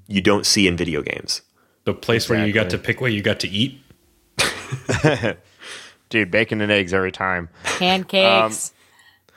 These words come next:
Speaker 1: Waffles.
Speaker 3: Laura, not again, all right?
Speaker 1: We have to talk about this after the show, guys.
Speaker 3: And,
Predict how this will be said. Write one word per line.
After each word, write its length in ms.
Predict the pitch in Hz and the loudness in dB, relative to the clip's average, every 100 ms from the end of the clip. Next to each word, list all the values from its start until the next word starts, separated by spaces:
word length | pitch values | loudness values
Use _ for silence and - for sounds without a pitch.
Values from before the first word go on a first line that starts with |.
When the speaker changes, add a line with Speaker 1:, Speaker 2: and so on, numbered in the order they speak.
| _ _ | _ _
Speaker 1:
Waffles. 260 | 82 82 110 | -4 0 2
Speaker 3:
Laura, 260 | 120 131 127 | 2 2 0
not 280 | 117 123 127 | 2 4 4
again, 540 | 117 101 113 101 87 82 98 | 2 0 0 0 -4 -12 -8
all 80 | 104 | -4
right? 300 | 101 104 - - - | -2 -2 -6 -12 2
Speaker 1:
We 80 | 120 | 2
have 120 | 135 | 4
to 80 | 143 | 2
talk 160 | 139 | 2
about 140 | 135 127 | 4 2
this 140 | 123 | 2
after 220 | 120 - | 0 0
the 80 | 92 | -4
show, 180 | - 101 | -2 -2
guys. 360 | 92 82 85 - _ - | -2 -8 -12 -20 _ -8
Speaker 3:
And, 240 | 123 127 | -2 -2